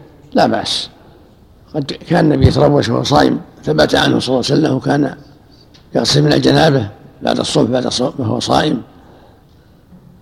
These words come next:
فلا حرج في ذلك. كون الإنسان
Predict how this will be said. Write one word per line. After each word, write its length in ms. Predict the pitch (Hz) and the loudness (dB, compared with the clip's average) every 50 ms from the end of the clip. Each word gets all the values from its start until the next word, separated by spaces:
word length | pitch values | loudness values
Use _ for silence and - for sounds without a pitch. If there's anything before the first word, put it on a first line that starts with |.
| _ _ _ _ _ _ _ _ _ _ - | _ _ _ _ _ _ _ _ _ _ 0
فلا 160 | 170 180 151 | 2 2 4
حرج 340 | 117 127 123 120 120 127 123 | 4 2 2 0 0 -2 -2
في 160 | 107 113 113 | -2 -2 -2
ذلك. 260 | 113 120 123 123 120 - - - - _ _ - _ _ _ _ _ _ _ _ _ _ _ _ _ _ _ _ _ _ _ _ _ _ _ _ _ _ _ - - - - _ _ _ _ _ _ _ _ _ _ _ _ - | 0 0 -2 -2 -4 -6 -12 -20 -20 _ _ -20 _ _ _ _ _ _ _ _ _ _ _ _ _ _ _ _ _ _ _ _ _ _ _ _ _ _ _ -20 -20 -20 -20 _ _ _ _ _ _ _ _ _ _ _ _ -8
كون 180 | - 131 127 120 | -4 -2 -2 0
الإنسان 500 | 113 113 113 - 123 127 123 123 139 | 0 -2 -2 0 0 0 0 -2 -4